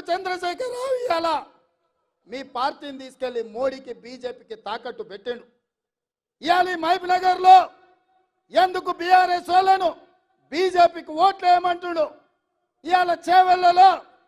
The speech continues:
బీఆర్ఎస్ నాయకులను బీజేపీ వాళ్ళకు లొంగిపోమ్మంటుండు.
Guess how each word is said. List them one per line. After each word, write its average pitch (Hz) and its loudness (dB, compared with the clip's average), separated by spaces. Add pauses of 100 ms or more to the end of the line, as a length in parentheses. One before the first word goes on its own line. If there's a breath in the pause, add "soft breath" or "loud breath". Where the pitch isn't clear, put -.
(380)
బీఆర్ఎస్ 359 2 (160)
నాయకులను 381 2 (760)
బీజేపీ 302 -6
వాళ్ళకు 269 -8
లొంగిపోమ్మంటుండు. 254 -8